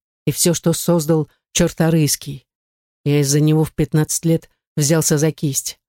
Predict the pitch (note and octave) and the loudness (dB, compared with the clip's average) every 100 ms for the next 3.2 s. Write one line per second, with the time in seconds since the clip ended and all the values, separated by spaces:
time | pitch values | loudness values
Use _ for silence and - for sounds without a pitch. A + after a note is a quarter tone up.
0 | _ _ _ _ _ _ _ D3 D3+ C3+ | _ _ _ _ _ _ _ -2 0 2
1 | D3+ F3+ F3+ F#3+ G3 F#3 _ _ D#3+ D#3 | 2 2 2 2 2 -2 _ _ 0 2
2 | D3 E3 D3 C#3+ D3+ D#3+ D#3 D#3+ D3+ C3+ | 2 2 0 -2 0 0 2 2 2 0
3 | - C3 | -6 -18